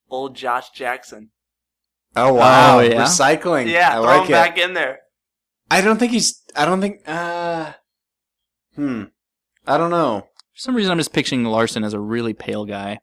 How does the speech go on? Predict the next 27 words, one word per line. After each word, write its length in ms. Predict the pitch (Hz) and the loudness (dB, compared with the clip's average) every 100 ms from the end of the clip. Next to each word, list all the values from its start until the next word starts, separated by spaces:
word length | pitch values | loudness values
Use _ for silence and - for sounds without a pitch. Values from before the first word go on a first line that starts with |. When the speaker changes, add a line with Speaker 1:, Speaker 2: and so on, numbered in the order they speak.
| _ | _
Speaker 3:
I, 140 | - 113 | -2 0
I 60 | |
mean, 120 | 117 117 | 2 0
he, 240 | 113 - _ - | -4 -8 _ -8
Casey 260 | 120 107 | -6 -6
is 100 | 107 | -8
kinda 160 | - 101 | -8 -8
pale. 320 | - 104 110 _ _ _ - | -8 -8 -12 _ _ _ -2
But 80 | 120 | 0
I 20 | |
mean, 140 | 110 | 0
Larson, 340 | 110 120 120 113 | 2 0 0 -2
you've 100 | 110 | -2
got 100 | 104 | -6
the 60 | |
Scandinavian 600 | - 113 110 107 107 107 | -6 -6 -6 -8 -8 -8
blood, 300 | 104 110 110 | -6 -6 -6
like 100 | 104 | -8
a 40 | 104 | -10
blonde 380 | 107 107 107 110 | -10 -8 -8 -10
kid 220 | 104 101 | -14 -16
or 40 | |
something. 420 | 104 104 110 107 117 _ _ | -16 -18 -16 -18 -18 _ _
Speaker 1:
Mm-hmm. 300 | 233 226 - 208 _ _ _ _ _ _ _ _ _ _ _ _ _ _ _ _ _ _ _ _ _ | -20 -20 -20 _ _ _ _ _ _ _ _ _ _ _ _ _ _ _ _ _ _ _ _ _ _
Speaker 2:
Hmm. 220 | 127 117 87 _ _ _ _ _ _ _ _ _ _ _ _ _ _ _ _ | -14 -14 -16 _ _ _ _ _ _ _ _ _ _ _ _ _ _ _ _
Speaker 3:
Really 360 | - 123 139 131 | -6 -2 0 0
tough. 440 | - 107 - - | 0 -4 -4 -14